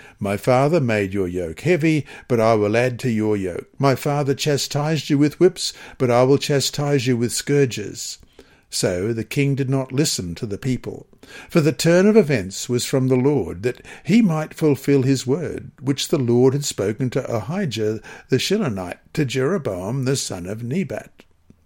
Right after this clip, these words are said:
Now when all Israel saw that the king did not listen to them, the people answered the king, saying,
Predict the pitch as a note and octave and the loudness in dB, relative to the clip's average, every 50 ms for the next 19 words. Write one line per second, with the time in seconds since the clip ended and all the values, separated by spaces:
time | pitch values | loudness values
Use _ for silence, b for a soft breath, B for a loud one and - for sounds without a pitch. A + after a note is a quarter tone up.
0 | _ b b b b b b b b b b b B2+ B2+ C#3+ D3 C#3+ C#3 C3 - | _ b b b b b b b b b b b -2 0 2 2 2 0 -2 -4
1 | - _ - C#3 C3 A#2+ - - C3 C3+ C#3+ D#3 F3 G#3 G#3+ G#3+ - _ - F3 | -8 _ 0 2 2 2 2 4 4 4 6 4 2 -2 -4 -6 -6 _ -2 0
2 | F#3 C3 G2+ G2 F2+ E2 D#2 D#2 G2+ B2 - - - - C#3+ D3 D3+ D#3+ F3+ F#3+ | 0 0 -2 -4 -4 -4 -4 -4 -6 -6 -6 -4 0 2 2 4 4 2 2 0
3 | D3+ D3+ C3 - B2+ A#2+ - - D3+ C#3 C#3 D3 C#3 B2+ A#2+ G#2+ A2 G2+ F#2 - | 0 -2 -4 -4 -6 -4 -2 0 0 0 0 0 -2 -2 -4 -4 -6 -8 -6 -2
4 | C3+ G3 - - - C3 B2 G#2+ A#2 G2 F#2 G#2+ A#2 A2+ A2+ A#2 A2 G#2+ - B | 0 0 0 0 0 -2 -4 -4 -6 -4 -2 -2 -2 -2 -4 -6 -8 -10 -12 B
5 | B B B B B B B B - G#2+ - - D#3+ F#3+ F#3+ - D#3 C3+ C3 - | B B B B B B B B -6 -6 -4 0 0 0 2 2 2 0 0 0
6 | - - G#3 G3+ C3 - - A2+ F2 E2+ F#2 F2 - - C#3+ C3+ C3 B2+ - - | 0 2 4 4 2 0 -6 -8 -8 -10 -10 -6 -2 -2 0 0 0 -2 -4 -4
7 | C#3 B2+ B2+ B2+ B2 A#2+ A#2+ A2+ G#2+ | -4 -2 -2 0 -2 -2 -4 -6 -8